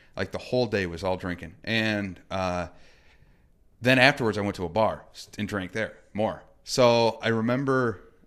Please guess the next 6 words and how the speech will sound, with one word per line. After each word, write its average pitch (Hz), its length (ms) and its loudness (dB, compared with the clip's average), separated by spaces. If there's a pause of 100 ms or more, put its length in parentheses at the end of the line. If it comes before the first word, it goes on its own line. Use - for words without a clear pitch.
um, 104 520 0 (720)
I 110 80 -2
couldn't 131 340 -2
find 104 260 -2
the 95 60 -6
hotel 90 460 -8